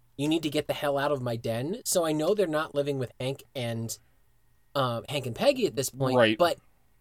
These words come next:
Speaker 1: he also makes the comment of, "There is somebody running around your neighborhood that is killing little kids, so you need to come with us."
Speaker 2: Yeah, so they're in
Speaker 1: And so that
Speaker 2: Lucky's
Speaker 1: makes me think
Speaker 2: shanty.
Speaker 1: they are not there.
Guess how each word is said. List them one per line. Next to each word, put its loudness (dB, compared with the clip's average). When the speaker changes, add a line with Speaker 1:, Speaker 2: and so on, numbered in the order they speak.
Speaker 1:
he 6
also 8
makes 4
the 0
comment 2
of, 2
"There 8
is 6
somebody 2
running 2
around 2
your 0
neighborhood 2
that 6
is -2
killing -4
little -2
kids, -2
so -4
you -4
need -4
to -6
come 0
with -4
us." -4
Speaker 2:
Yeah, 10
so 6
they're 8
in 2
Speaker 1:
And 2
so 4
that 10
Speaker 2:
Lucky's 2
Speaker 1:
makes 4
me 8
think 6
Speaker 2:
shanty. 2
Speaker 1:
they 6
are 8
not 2
there. -2